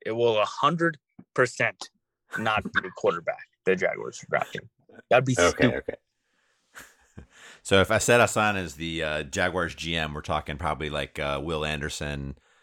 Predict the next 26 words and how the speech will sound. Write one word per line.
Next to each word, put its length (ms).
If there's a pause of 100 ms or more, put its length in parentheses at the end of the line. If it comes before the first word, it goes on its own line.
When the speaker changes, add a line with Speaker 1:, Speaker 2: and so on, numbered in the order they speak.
Speaker 2:
defensive 380
end 240
out 100
of 60
Alabama, 1000
or 120
maybe, 280
like, 260
uh, 320
Jalen 360
Carter, 520 (580)
defensive 340
tackle, 440
Georgia. 960
But 60
we're 100
not, 200
we're 80
not 160
picking 260
Q 200
B 160
or 40
wide 140
receiver 340
now. 200